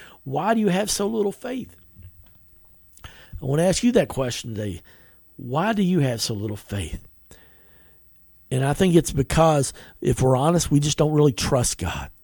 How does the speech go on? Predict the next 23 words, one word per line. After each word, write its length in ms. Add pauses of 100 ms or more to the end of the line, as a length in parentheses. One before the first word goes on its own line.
(1000)
And 120
one 100
of 60
the 60
things 140
I 220
do 420
at 120
the 80
end 100
of 60
the 60
year, 240
I 100
just 160
try 120
to 80
recap 720
and 160
reevaluate 600
my 140
year. 400
And, 200